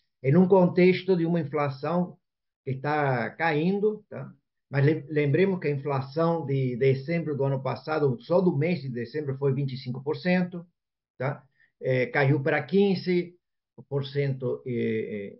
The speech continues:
eh, em janeiro, e agora, eh, em fevereiro e março, ainda não temos o dado de março, mas deve estar, eh, já temos o dado de fevereiro, está por volta de treze por cento e continua nesse patamar. Ainda num contexto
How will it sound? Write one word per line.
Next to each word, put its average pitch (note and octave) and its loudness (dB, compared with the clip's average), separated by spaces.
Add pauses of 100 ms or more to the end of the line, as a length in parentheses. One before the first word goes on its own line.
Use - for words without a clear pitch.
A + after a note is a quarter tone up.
(120)
eh, A#2+ -12
em C#3 2
janeiro, F3 2 (420)
e G#3 0
agora, F3 2
eh, C#3+ -2
em C#3+ -2
fevereiro D3 0
e C#3+ 0
março, D#3+ -2
ainda C#3+ -2
não C3+ -2
temos C3 -2
o A2+ -12
dado B2 -4
de F3+ -4
março, F3 -6 (260)
mas E3 -2
deve F#3+ 2 (260)
estar, D#3 -2 (360)
eh, B2+ -6
já C#3 -2 (260)
temos C3+ -2
o A2 -10
dado B2+ 0
de B2 -6
fevereiro, F3+ 2
está F#3+ 2
por F#3 0
volta F3 0
de D3 4
treze C#3+ -4
por C#3+ -4
cento D#3+ -2
e D3+ -4
continua D3 -2
nesse C3+ -2
patamar. B2 -8 (400)
Ainda F#3+ 6
num F#3 6
contexto F3 0